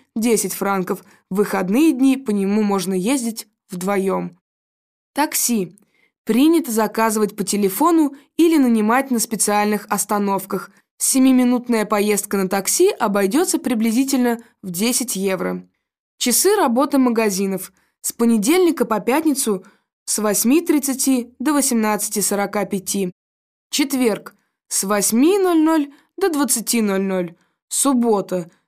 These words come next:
с восьми ноль ноль до семнадцати ноль ноль. Воскресенье – выходной.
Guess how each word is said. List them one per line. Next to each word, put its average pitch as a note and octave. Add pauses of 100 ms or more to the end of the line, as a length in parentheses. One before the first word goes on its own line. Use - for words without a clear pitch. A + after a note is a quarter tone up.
с -
восьми G3
ноль G3
ноль G3
до F#3
семнадцати G#3
ноль G3+
ноль. F#3+ (240)
Воскресенье – B3+ (240)
выходной. F#3+